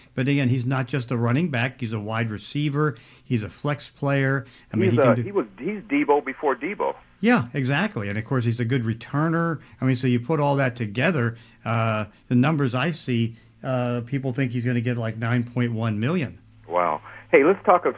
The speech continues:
Speaker 2: second about Aaron Donald.
Speaker 1: Yeah.
Speaker 2: Um, you know, great, great player.
Speaker 1: Right.
Speaker 2: Great player.
Speaker 1: Right.
Speaker 2: You know, the,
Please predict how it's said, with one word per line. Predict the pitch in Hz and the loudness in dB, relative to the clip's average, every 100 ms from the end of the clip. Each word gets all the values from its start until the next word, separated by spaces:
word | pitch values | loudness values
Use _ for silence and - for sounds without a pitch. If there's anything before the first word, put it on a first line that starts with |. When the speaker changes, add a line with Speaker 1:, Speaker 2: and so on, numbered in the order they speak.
| - | 2
Speaker 2:
second | 135 127 | 2 2
about | 92 107 98 | 2 4 4
Aaron | 101 104 90 | 4 2 2
Donald. | 85 80 71 64 - - | 2 2 0 -8 -8 -4
Speaker 1:
Yeah. | 156 - _ _ - | -4 -4 _ _ 0
Speaker 2:
Um, | 123 127 120 110 - _ _ _ _ _ - - _ _ _ _ 139 | 4 6 4 0 -8 _ _ _ _ _ -20 -20 _ _ _ _ 4
you | 151 | 6
know, | 160 147 - _ _ _ - | 6 4 -2 _ _ _ -16
great, | 127 160 143 _ - | 0 2 2 _ -8
great | 143 131 - | -2 -2 -2
player. | 101 80 67 - | -2 -2 -4 -6
Speaker 1:
Right. | 120 113 | -2 -2
Speaker 2:
Great | 98 | -2
player. | - 78 69 - | -2 -2 -2 -4
Speaker 1:
Right. | 127 95 - _ _ _ _ - | -6 -6 -8 _ _ _ _ 0
Speaker 2:
You | 220 | 4
know, | 202 | 4
the, | 170 | 2